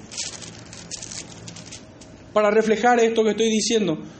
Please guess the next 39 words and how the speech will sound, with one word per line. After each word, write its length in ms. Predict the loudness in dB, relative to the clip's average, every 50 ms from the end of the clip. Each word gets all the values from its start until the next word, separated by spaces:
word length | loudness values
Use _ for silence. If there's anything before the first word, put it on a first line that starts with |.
| -6 0
"Por 160 | 4 4 6 6
la 100 | 6 4
fe 200 | 4 6 6 6
Noé, 300 | 6 6 6 4 4 6
cuando 340 | 6 6 6 6 6 4
fue 200 | 4 6 4 4
advertido 600 | 6 6 4 4 4 4 4 6 6 6 6 6
por 160 | 6 4 4 4
Dios 260 | 4 4 4 4 4
acerca 480 | 2 2 4 4 4 4 6 6 4 6
de 160 | 6 6 6
la, 260 | 6 6 4 2 0
de 280 | -2 0 2 2 4 6
cosas 420 | 8 8 8 8 6 2 2 2
que 120 | 4 4 6
aún 240 | 6 8 8 6
no 80 | 6 6
se 120 | 4 4
venían", 540 | 4 6 6 6 6 6 6 4 2 0 -2 -6 -10 -16 -16 -16 -16 -16 -14 -14 -14 -12 -10 -8 -6 -6 -6 -6 -6 -4
se 120 | -2 0 2
está 140 | 4 4 6
refiriendo 440 | 6 4 4 4 6 6 6 6
a 40 | 6
su 200 | 6 6 6 6
juicio 480 | 6 6 6 6 6 6 6 4 4 4
sobre 240 | 6 6 6 8 6
la 120 | 6 4
tierra, 400 | 4 4 4 4 4 2 0 -2 -8 -12 -14 -12 -12 -12 -6 0
"con 260 | 4 6 6 6 6 6
temor 560 | 6 6 6 8 8 10 10 8 8 6 6
preparó 580 | 4 4 4 6 6 6 6 6 6 6 6
el 140 | 6 6 4
arca 420 | 6 6 4 4 2 2 2 4 4
en 160 | 2 2 2
que 140 | 2 2 2
su 200 | 2 0 -2 0
casa 360 | 2 2 2 4 4 2 2
se 100 | 0 0
salvase, 600 | 0 2 2 2 4 4 2 2 2 0 -2 -4